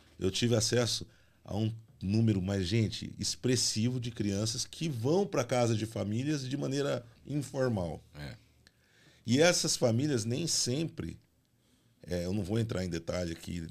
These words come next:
Speaker 1: da adoção das minhas filhas, mas muitas famílias pegam as crianças e não têm estrutura, e não tem estrutura moral,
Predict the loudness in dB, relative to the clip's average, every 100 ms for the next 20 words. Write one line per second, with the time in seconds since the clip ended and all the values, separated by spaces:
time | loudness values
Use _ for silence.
0 | -12 -10 -6 -4 -4 -4 -6 -6 -4 -2
1 | 0 0 2 0 0 -2 0 0 0 0
2 | -2 -6 -12 _ -20 _ 2 4 2 0
3 | -2 -2 -2 -4 -6 -10 -16 _ _ _
4 | _ _ _ _ -4 -2 -2 -4 -4 -4
5 | -4 -6 -4 -2 -2 -4 -10 _ _ _
6 | _ _ _ _ -8 -4 -2 -2 -2 -4
7 | -2 0 0 0 -2 -4